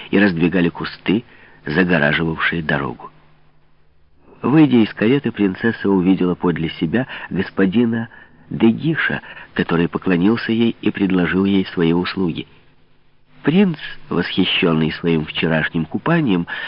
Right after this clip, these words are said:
объявил, что идет к реке, и, отпустив Дегиша, остался в замке с шевалье де Лореном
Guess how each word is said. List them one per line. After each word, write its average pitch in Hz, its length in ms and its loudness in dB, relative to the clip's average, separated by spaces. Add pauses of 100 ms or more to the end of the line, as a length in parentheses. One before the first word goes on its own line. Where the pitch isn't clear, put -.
(180)
объявил, 151 460 6
что - 220 2 (100)
идет 151 220 0
к - 80 -6
реке, - 500 -2 (280)
и, 147 60 4
отпустив 160 640 2
Дегиша, 139 500 2
остался 127 460 -2
в 110 80 2
замке 135 420 0
с - 220 -6
шевалье 95 480 4
де 82 140 -2
Лореном 135 640 0